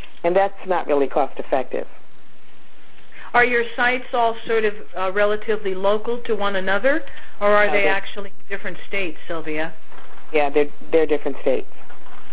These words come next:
Speaker 2: Well, Brandon, you touched upon the pros and cons of electronic systems.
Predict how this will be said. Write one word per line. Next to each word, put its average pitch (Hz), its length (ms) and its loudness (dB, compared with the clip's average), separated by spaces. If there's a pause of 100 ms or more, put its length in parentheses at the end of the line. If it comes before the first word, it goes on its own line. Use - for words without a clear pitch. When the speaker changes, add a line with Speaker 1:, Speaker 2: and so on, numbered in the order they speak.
(680)
Speaker 2:
Well, 269 80 6
Brandon, 285 540 4
you 302 120 4
touched 330 440 4
upon 277 360 4
the 262 80 4
pros 262 400 6
and 226 180 4
cons 247 500 4
of 196 120 4
electronic 208 720 6
systems. 170 720 6